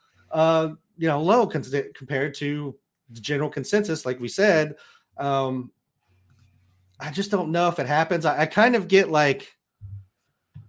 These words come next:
like, if you take what Alex Bregman has done, like, the last two seasons and,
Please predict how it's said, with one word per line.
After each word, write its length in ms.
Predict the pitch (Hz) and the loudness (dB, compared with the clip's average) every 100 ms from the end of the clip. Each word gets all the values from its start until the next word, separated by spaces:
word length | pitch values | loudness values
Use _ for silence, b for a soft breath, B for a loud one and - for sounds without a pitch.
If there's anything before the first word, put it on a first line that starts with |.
| _ _ - | _ _ -2
like, 100 | 160 | 2
if 60 | |
you 120 | 180 208 | 2 4
take 300 | 226 208 208 | 6 6 4
what 160 | 180 | 4
Alex 320 | 156 180 175 | 6 6 4
Bregman 380 | 127 151 156 156 | 4 2 4 2
has 180 | 156 135 | 0 0
done, 800 | 139 139 143 143 139 135 135 135 _ | 0 2 2 0 -4 -6 -8 -12 _
like, 180 | 135 127 | -10 -8
the 80 | 123 | -4
last 440 | 123 139 139 - | 0 2 0 -4
two 280 | - 156 143 | -6 -4 -2
seasons 720 | - 180 202 202 208 220 214 202 | -2 0 2 4 2 2 -4 -6
and, 320 | 143 135 | -6 -6